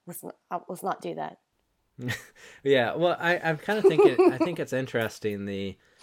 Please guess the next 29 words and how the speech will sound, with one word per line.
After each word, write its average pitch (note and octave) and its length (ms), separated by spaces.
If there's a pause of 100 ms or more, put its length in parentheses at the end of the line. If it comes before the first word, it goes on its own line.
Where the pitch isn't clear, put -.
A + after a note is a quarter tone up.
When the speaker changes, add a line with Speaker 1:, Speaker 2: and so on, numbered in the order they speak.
(180)
Speaker 2:
kinda C3 220
juxtaposition G#2+ 960
of, F2+ 300
so D#3 220
there F3 160
was G3+ 120
a D#3+ 60
point D3 320
in B2 60
your A#2 160
life G#2+ 360
where G2 380 (680)
you A#2+ 200
were, A#2 120
like, G2 420 (500)
all A#2+ 280
Fiona A2+ 420
Apple, F#2 680 (520)
and A2 200
then G#2+ 140
you G#2 100
kinda G2+ 340
got G2 500
into, G2+ 380
like, F2+ 280 (440)
classic - 440
rock A#2 420
was, D3 200
like, D3 180